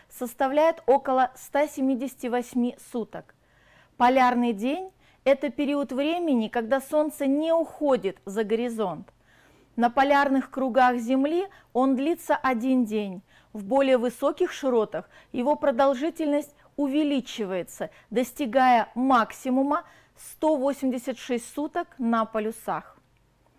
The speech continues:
Каждое время года прекрасно по-своему. Смена времен года —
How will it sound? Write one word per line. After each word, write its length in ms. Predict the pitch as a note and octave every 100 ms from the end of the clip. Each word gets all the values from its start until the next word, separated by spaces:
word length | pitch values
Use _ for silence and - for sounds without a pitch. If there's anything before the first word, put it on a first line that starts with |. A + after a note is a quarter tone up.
| _ _ _ _ _ _
Каждое 680 | - F4+ F#4+ D#4+ B3 C4 C4
время 420 | A#3+ B3 A#3 A#3
года 480 | G#3+ G#3 G#3 F#3 - _
прекрасно 680 | C4 C4 C#4+ D4+ D#4+ D4+ C4
по-своему. 920 | A#3+ A#3+ - A3+ G#3+ G#3 G3+ F#3 G3 - _ _ _ - -
Смена 420 | C4 C4 C4+ B3+
времен 480 | A#3 A#3+ A#3 A#3+ A#3
года — 460 | A3 D#4+ D4+ A3